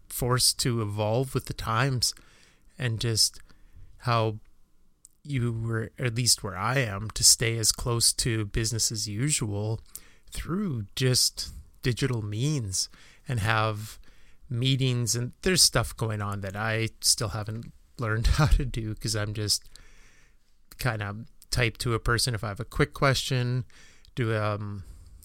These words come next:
a Teams or a Skype call if it's a longer thing. If it's someone I, uh, am friends with or haven't seen in a while, we'll do video. And then there's the advanced options of, "Hmm,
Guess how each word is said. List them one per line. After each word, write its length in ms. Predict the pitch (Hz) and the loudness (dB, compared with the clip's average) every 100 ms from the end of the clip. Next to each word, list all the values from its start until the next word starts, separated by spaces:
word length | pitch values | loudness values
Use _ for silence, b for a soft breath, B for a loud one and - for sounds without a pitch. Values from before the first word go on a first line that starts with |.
| - - | -10 -8
a 60 | |
Teams 440 | - - 127 123 117 | -2 0 2 0 -2
or 80 | |
a 40 | 107 | 0
Skype 420 | - - 107 - | 0 0 -4 -4
call 240 | - 113 | -4 -2
if 100 | 110 | -4
it's 120 | - - | -4 -4
a 60 | |
longer 420 | 110 120 135 131 | 0 4 4 2
thing. 420 | 127 131 123 127 120 b b b b _ _ _ _ _ _ _ - - | 2 2 2 0 -4 b b b b _ _ _ _ _ _ _ -8 -4
If 100 | - | 0
it's 140 | - | 4
someone 280 | 123 117 107 | 4 2 -4
I, 300 | 113 113 101 - - - - - | -4 -6 -6 -10 -20 -20 -18 -6
uh, 460 | 113 104 104 123 127 | -6 -6 -8 -10 -10
am 80 | |
friends 460 | 110 - 117 123 113 | -6 0 2 2 2
with 400 | 120 117 - - | 0 0 -4 -14
or 460 | 151 113 110 107 110 - - | -10 -8 -6 -6 -8 -10 -12
haven't 280 | - 117 107 | -6 -4 2
seen 260 | - 123 120 | 2 2 0
in 100 | 113 | 0
a 60 | |
while, 380 | 110 110 113 113 | 0 2 2 0
we'll 120 | 110 | -2
do 140 | 107 101 | -4 -6
video. 600 | 107 113 110 110 107 - B B B B B | -2 2 2 2 0 -4 B B B B B
And 200 | 139 120 | -2 0
then 440 | 113 113 107 104 - - | -2 -2 -6 -8 -10 -8
there's 200 | - 113 | -4 -4
the 120 | 104 110 | -2 -2
advanced 500 | 107 110 107 107 - | -2 -2 0 -2 0
options 480 | 107 110 - 110 | 0 0 -2 -2
of, 240 | 107 104 - B B B B | -4 -6 -10 B B B B
"Hmm, 420 | 220 196 117 110 | 0 2 0 -4